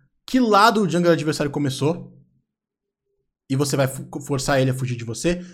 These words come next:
Como você faz isso? Vou ensinar pra vocês. Você vai começar com seu trinket amarelo. Lá por volta dos quarenta, cinquenta segundos, você vai colocar uma ward aqui. Ok? Ó, quarenta segundos.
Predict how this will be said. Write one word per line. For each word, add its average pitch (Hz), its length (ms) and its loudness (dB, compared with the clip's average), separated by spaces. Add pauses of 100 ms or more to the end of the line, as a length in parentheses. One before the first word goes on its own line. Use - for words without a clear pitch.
Como 262 160 4
você 262 200 6
faz 240 220 2
isso? 233 240 4
Vou 151 60 -2
ensinar 165 240 -2
pra 170 100 -8
vocês. 165 480 -4 (320)
Você 190 120 -2
vai 190 120 4
começar 180 300 0
com - 60 -10
seu 180 100 -2
trinket 170 300 -4
amarelo. 185 540 2 (400)
Lá 196 220 4
por 208 120 -2
volta 185 240 2
dos 180 100 -6
quarenta, 175 320 0
cinquenta 165 380 -2
segundos, 170 600 -4 (340)
você 151 200 -2
vai 151 120 0
colocar 151 680 -2
uma 143 160 -2
ward 143 280 2
aqui. 123 300 -10 (840)
Ok? 185 520 -2 (1800)
Ó, - 100 -20
quarenta 139 400 -4
segundos. - 680 -12